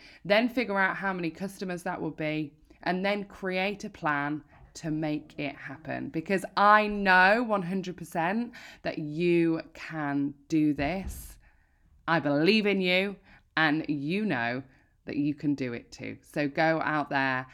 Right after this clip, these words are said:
and make a plan. And if you wanna get in touch with me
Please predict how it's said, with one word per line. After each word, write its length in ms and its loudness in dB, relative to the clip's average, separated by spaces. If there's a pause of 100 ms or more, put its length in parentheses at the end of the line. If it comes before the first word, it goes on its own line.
(200)
and 420 -4
make 400 -2
a 60 -4
plan. 320 -2
And 120 8
if 200 2
you 120 8
wanna 280 6
get 200 2
in 100 0
touch 300 -4
with 160 -4
me 320 0